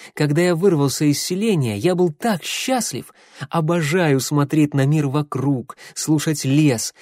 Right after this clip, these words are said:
наблюдать за людьми, и за водой, и за птицами, и есть вкусную еду,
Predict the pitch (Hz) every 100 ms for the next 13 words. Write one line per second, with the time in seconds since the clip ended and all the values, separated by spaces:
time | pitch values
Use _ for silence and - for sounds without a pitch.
0 | - 139 135 151 156 170 135 160 170 131
1 | 139 156 131 107 131 165 147 160 175 143
2 | 151 156 127 - 175 180 - - 202 175
3 | - 113 104 - 156 175 180 196 - -
4 | 220 170 196 196 196 170 202 175